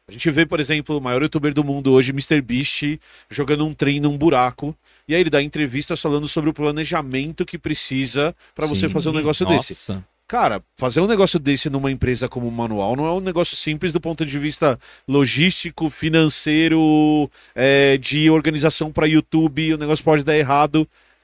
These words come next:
Speaker 1: E o canal não pode parar, então você tem que continuar produzindo vídeo de
Speaker 2: Tem.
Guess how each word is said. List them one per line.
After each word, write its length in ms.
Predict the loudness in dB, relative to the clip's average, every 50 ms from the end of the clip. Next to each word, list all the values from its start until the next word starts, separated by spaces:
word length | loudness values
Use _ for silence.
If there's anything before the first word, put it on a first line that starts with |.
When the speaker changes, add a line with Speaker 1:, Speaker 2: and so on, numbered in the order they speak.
| _ _ _ _ _ _ _ _ _ _ _ _ _
Speaker 1:
E 200 | -2 0 4 4
o 120 | 4 4 4
canal 300 | 4 4 4 6 6 4
não 140 | 4 2 2
pode 240 | 2 0 0 0
parar, 360 | 2 2 4 4 4 4 2 2
então 160 | 2 0 0
você 100 | 0 0
tem 100 | -2 -2
que 60 | 0
continuar 420 | -2 -2 -2 -2 0 0 0 0
produzindo 560 | 0 -2 -2 0 0 0 0 -2 2 2 0 0
vídeo 360 | 0 -2 -2 0 0 0 0
de 200 | 0 0 0 0
Speaker 2:
Tem. 320 | 0 -2 -4 -4 -8 -10